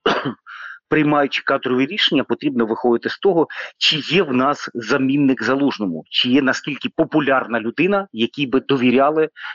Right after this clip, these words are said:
якій би довіряли військові і цивільні. Поки що, е, такої людини насправді немає.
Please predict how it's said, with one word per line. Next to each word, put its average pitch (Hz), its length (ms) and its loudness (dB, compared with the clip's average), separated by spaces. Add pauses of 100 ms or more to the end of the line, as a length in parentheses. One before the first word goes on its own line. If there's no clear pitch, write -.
якій - 240 0
би 175 120 0
довіряли 120 580 2
військові 120 420 -2
і 110 100 -6
цивільні. 95 540 -4 (480)
Поки 185 260 0
що, 110 420 2 (420)
е, 90 360 -2
такої 156 320 2
людини 117 360 2
насправді 107 480 -4
немає. 80 440 -4